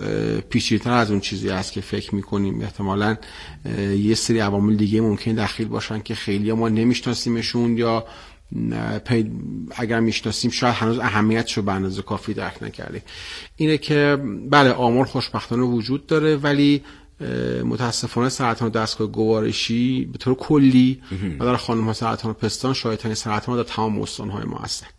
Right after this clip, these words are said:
Speaker 2: اه، همین بحث پیشگیری رو دیگه حالا بخوایم ادامه بدیم، یه مقدار ورودم پیدا داریم می‌کنیم به مباحث جدید، اه، و شاید مباحثی که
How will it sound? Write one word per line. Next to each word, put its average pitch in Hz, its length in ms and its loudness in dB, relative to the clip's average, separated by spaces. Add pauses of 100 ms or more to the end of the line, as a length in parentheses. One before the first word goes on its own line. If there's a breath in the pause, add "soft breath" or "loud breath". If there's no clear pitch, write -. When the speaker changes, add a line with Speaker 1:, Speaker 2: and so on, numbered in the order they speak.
(1200 loud breath)
Speaker 2:
اه، 127 340 -2 (560)
همین 277 280 -2
بحث 269 240 -2
پیشگیری 196 500 -2
رو 233 80 0
دیگه 202 140 0
حالا 208 120 4
بخوایم 196 200 0
ادامه 160 220 4
بدیم، 180 240 4
یه 180 80 4
مقدار 170 220 2
ورودم 165 360 4
پیدا 147 280 4
داریم 147 180 0
می‌کنیم 156 400 0
به 135 80 2
مباحث 123 400 -2
جدید، 131 840 -2
اه، 101 380 -2 (180)
و 90 420 -2 (260)
شاید 127 380 -6 (200)
مباحثی 101 440 -6
که 127 400 -2